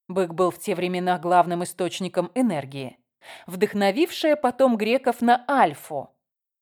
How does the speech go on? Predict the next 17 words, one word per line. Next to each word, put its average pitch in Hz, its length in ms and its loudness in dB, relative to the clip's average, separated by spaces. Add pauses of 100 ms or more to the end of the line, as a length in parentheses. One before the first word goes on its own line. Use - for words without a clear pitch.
(140)
давшую 180 520 -2
впоследствии 240 880 -4 (220)
латинскую 262 760 0
букву 202 720 -2 (120)
«А». 160 260 0 (840)
Следующая 214 880 0
буква 269 500 0 (260)
бет, 180 600 0 (480)
символизирующая 202 1200 0
дом 180 320 2
с - 100 -12
крышей 214 600 -4 (260)
и 226 100 0
давшая 277 560 4
латинскую 226 1000 0
«Б». 170 360 0 (1040)
Третья — 254 640 -2